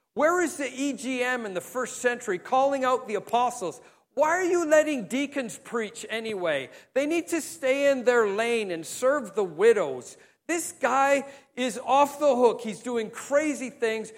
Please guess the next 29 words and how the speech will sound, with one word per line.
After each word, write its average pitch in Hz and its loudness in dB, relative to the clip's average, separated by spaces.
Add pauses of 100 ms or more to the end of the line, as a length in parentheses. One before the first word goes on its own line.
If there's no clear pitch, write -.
(160)
You 208 -6
should 226 -4
have 170 -2
never 262 -2
let 233 -2
that 202 -4
happen." 156 -12 (1700)
There 110 -20
was 110 -18
no 147 -4
judgment. 123 -14 (2250)
There 127 -6
was 120 -10 (320)
only 175 -2 (640)
deep 202 -8 (380)
grief 165 -4 (440)
that 160 -2
is 151 -6 (100)
a 131 -10 (540)
man 214 -2
who 175 -10
has 147 -10
loved 165 -6
another 180 -6
paying 156 -10
debt 165 -6
to 147 -16
his 131 -14
affection. - -20